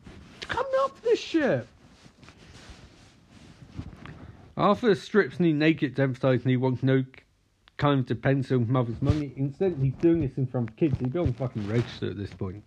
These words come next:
So he runs to Naomi's apartment, where he tells her he just lost his mum. And she says, "Oh,"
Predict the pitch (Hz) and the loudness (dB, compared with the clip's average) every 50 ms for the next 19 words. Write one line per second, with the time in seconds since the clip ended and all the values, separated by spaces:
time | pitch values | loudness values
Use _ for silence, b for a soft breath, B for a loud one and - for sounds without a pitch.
0 | _ - B B B B B B B B B B B B B B B B 139 143 | _ -14 B B B B B B B B B B B B B B B B 2 2
1 | 147 147 156 175 190 190 156 - - 151 143 143 143 143 139 135 131 120 - - | 2 4 4 2 2 2 0 -2 -2 -2 0 2 2 2 2 2 2 0 0 0
2 | - 123 110 104 104 107 107 107 107 120 127 127 127 - 175 180 175 156 156 147 | 0 2 2 2 0 -2 -4 -4 0 0 0 0 0 2 2 2 2 2 2 0
3 | 131 127 127 123 120 - 151 143 139 - 139 120 - - 120 110 - 123 113 104 | 0 0 0 -2 -2 -2 -2 -2 -2 -2 -4 -4 -4 -4 -6 -4 -2 0 0 2
4 | 104 107 131 135 131 b b b b b b b b b b - 120 117 - - | 2 2 2 0 -2 b b b b b b b b b b -2 -2 -2 0 0
5 | 147 135 - - 127 113 104 107 113 131 127 | 0 0 0 0 0 0 2 2 2 0 0